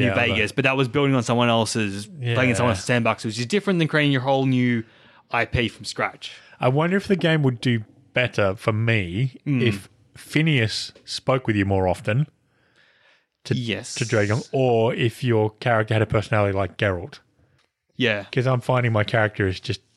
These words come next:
Speaker 1: it's just a non-entity. I have
Speaker 2: Well, you
Speaker 1: no
Speaker 2: s-,
Speaker 1: idea who my character is.
Speaker 2: yeah, you're supposed to pour yourself into it.
Speaker 1: Yeah, but I'm not. I have no, I just got no investment.
Speaker 2: And you can't create, I think, 'cause there's no emotional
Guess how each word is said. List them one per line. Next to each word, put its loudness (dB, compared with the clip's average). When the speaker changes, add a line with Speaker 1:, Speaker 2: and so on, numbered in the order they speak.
Speaker 1:
it's -10
just -6
a 2
non-entity. -2
I 0
have 2
Speaker 2:
Well, 2
you 2
Speaker 1:
no 2
Speaker 2:
s-, 2
Speaker 1:
idea 2
who 0
my 2
character 0
is. 2
Speaker 2:
yeah, 0
you're -2
supposed -2
to -14
pour -2
yourself 0
into 0
it. 0
Speaker 1:
Yeah, 2
but 0
I'm 2
not. 2
I -2
have 0
no, 2
I 2
just -2
got 0
no 2
investment. -2
Speaker 2:
And 2
you 0
can't 0
create, 0
I 0
think, 0
'cause -2
there's 2
no 2
emotional 0